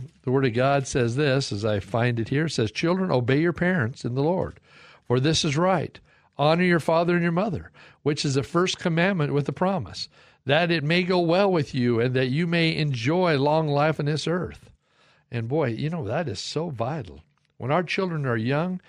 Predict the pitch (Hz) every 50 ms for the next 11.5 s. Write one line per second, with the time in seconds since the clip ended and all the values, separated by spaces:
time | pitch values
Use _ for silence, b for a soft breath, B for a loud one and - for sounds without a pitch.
0 | b b b b b b b - 131 156 175 165 160 175 180 139 - 117 101 -
1 | - - 135 131 110 104 117 127 139 147 156 170 180 185 180 - 131 107 104 107
2 | 110 117 131 143 151 160 165 165 135 110 107 123 131 120 110 95 92 117 120 139
3 | 151 170 165 139 117 113 110 - 170 185 190 - - 139 151 190 185 - - 110
4 | - - 208 208 196 - - 143 113 107 101 110 107 113 139 147 B B B B
5 | B B - 156 143 135 160 170 175 165 202 233 247 208 233 233 247 262 196 180
6 | 202 208 226 240 - 101 80 - - _ b b b b b b - 143 143 135
7 | 131 170 202 220 202 202 170 139 139 135 127 120 143 165 185 196 202 208 208 196
8 | 180 175 - _ - 131 135 127 - - - _ 190 202 202 - - 185 180 160
9 | 143 143 127 127 - - 135 139 151 165 180 180 180 165 160 175 170 170 185 220
10 | 247 214 95 98 - - 123 117 131 151 185 190 180 143 - 156 143 - - -
11 | - 147 165 208 254 247 208 123 101 -